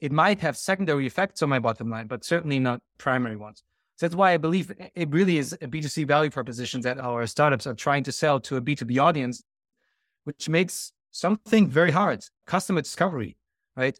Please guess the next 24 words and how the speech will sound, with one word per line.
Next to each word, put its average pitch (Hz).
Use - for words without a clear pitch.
Typically, 190
what 135
you 135
do 185
is, 123
if 196
I'm 156
a 135
tomato 151
grower 156
and 143
I 135
manage 147
to 156
sell 180
it 139
to 147
a 147
customer 151
A, 160
then 139
typically, 175
you -
know, 117